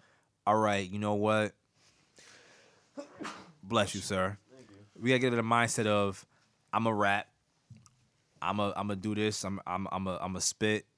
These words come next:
Speaker 1: I'm gonna get on, and whatever." This is not to discourage anyone. If you, if you do music, if you're an artist and, and whatever, or not, excuse me, not, wha-,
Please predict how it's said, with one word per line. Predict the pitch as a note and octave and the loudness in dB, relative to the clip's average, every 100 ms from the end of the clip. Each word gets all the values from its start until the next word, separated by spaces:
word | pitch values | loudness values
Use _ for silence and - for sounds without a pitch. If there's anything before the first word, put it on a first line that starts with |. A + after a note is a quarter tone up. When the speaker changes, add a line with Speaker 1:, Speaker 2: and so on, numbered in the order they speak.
| _ _ _ | _ _ _
Speaker 1:
I'm | F#2+ | -6
gonna | F#2+ | -4
get | F2+ F2+ | -6 -4
on, | G2 G2+ G2 F#2+ F#2 G2 _ _ _ _ _ _ | 0 0 0 -2 -6 -12 _ _ _ _ _ _
and | F#2+ F#2 F2+ | -12 -10 -6
whatever." | F#2+ F2+ D#2+ - _ _ _ _ _ _ _ _ | -2 -2 -4 -16 _ _ _ _ _ _ _ _
This | - G#2 | -4 -2
is | A2 | 4
not | B2 A2+ | 4 4
to | A#2+ | -2
discourage | A#2 - - A#2+ A2 | -2 -2 2 2 2
anyone. | F#2 F2 D#2+ F#2 G2 - | -2 -6 -10 -14 -20 -16
If | F2 F2 | -14 -8
you, | G2 F#2+ | -8 -6
if | F#2 | -8
you | G2+ | -8
do | G2 A#2 | -2 -2
music, | A2 A#2 G#2+ | 0 -2 -2
if | F#2 | -2
you're | G2 G2 | -2 2
an | |
artist | G2 G#2 G#2 F#2+ | 4 6 4 -2
and, | F#2+ F#2+ F#2 | -6 -6 -8
and | F#2 F2+ | -8 -8
whatever, | F#2 G2+ G#2+ A2 - - _ _ - | -4 -2 0 -2 -4 -20 _ _ -4
or | F#2+ F#2+ E2+ | 2 2 2
not, | G#2+ | -2
excuse | F#2+ - F#2 | -4 -4 -4
me, | |
not, | F#2+ - | -4 -2
wha-, | G2 | 0